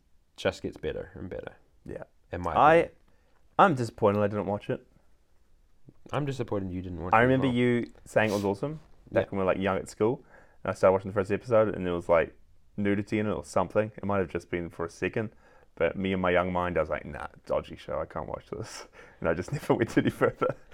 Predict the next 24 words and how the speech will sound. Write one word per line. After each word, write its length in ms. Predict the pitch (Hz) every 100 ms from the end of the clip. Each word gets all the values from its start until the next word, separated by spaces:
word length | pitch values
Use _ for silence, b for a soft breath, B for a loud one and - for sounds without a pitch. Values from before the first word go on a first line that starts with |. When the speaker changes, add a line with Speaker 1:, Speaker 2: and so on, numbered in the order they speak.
| B B B B B B - B 202 -
Speaker 1:
I 100 | 127
watched 300 | 156 180 -
it 100 | -
pretty 200 | 170 151
young. 400 | 127 131 269 - - _ B B B B B -
Um, 720 | 98 98 92 90 85 82 82 _ _ _ _ _ _ -
I 60 |
wasn't 200 | 87 92
allowed 120 | 90 90
to 40 |
watch 180 | 90 -
the 80 | 87
first 220 | 85 -
<laughs> 0 |
episode. 560 | 85 - - 160 - - -
Speaker 2:
<laughs> 60 | -
Really? 360 | 233 - 170 170 -
Speaker 1:
I 100 | 127
think 180 | 143 208
this 120 | 202
is 100 | 202
probably 440 | - 170 160 160 143
why 680 | 104 104 120 120 127 123 -
I 440 | 104 98 98 92